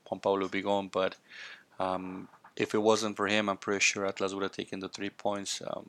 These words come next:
much better game than Pumas and Veracruz, in my opinion, even though they had less goals. But, uh, again, that's <laughs> just my opinion. Might be biased because I'm an, an Atlas fan,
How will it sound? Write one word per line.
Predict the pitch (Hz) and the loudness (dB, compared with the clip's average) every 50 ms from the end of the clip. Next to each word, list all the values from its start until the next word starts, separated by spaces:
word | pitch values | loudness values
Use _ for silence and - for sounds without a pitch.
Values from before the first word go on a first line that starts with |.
| - | -12
much | 107 104 110 107 101 - - | -2 2 2 2 2 2 2
better | 107 101 101 98 | 4 2 2 2
game | 98 104 101 101 98 | 0 -2 -2 0 -2
than | 95 95 | -4 -6
Pumas | - - 104 101 101 98 98 98 - - - - _ _ _ _ _ - - - - _ _ _ _ _ _ _ _ | -4 -4 -4 -2 0 -2 -2 -2 -4 -6 -10 -12 _ _ _ _ _ -20 -20 -20 -20 _ _ _ _ _ _ _ _
and | - 107 107 104 | 2 2 2 4
Veracruz, | 101 101 98 95 - - 113 107 101 - | 4 6 4 4 2 0 -2 -2 -2 -4
in | 104 104 | -2 0
my | 101 101 | 0 0
opinion, | 101 98 - - 107 104 107 104 104 | 0 -2 -4 -6 -6 -6 -4 -4 -4
even | 101 98 101 101 | -4 -4 -4 -2
though | 98 98 | -2 -2
they | - 101 98 | 0 0 -2
had | 98 98 92 | 0 0 0
less | 98 98 92 - | 0 0 0 2
goals. | - 101 104 104 107 107 - - - - _ _ _ - | 2 2 2 2 2 2 -2 -4 -6 -10 _ _ _ -2
But, | - 98 98 98 95 | 0 0 2 2 2
uh, | 95 95 | 2 0
again, | 92 92 - 104 98 95 | 0 0 -2 -4 -4 -4
that's | 95 95 - - | -2 2 2 2
<laughs> | - | 4
just | - - - | 4 2 0
my | 123 107 | 2 0
opinion. | 127 - - - - 107 107 107 107 107 101 - _ _ _ _ _ _ | 0 -2 -2 -6 -6 -4 -2 -2 -4 -4 -6 -10 _ _ _ _ _ _
Might | - 101 101 101 104 | -4 -2 0 2 2
be | 104 101 | 0 2
biased | 101 101 98 98 98 101 - - | 4 4 4 6 4 2 0 -2
because | - - - 101 98 | -10 -8 -6 -4 -4
I'm | 101 101 98 | 0 0 0
an, | 98 101 101 | -2 -2 -4
an | - 101 98 | -6 -2 0
Atlas | 101 101 - - 104 - - | -2 -2 0 -2 -2 -2 0
fan, | - 117 117 117 | 0 0 0 0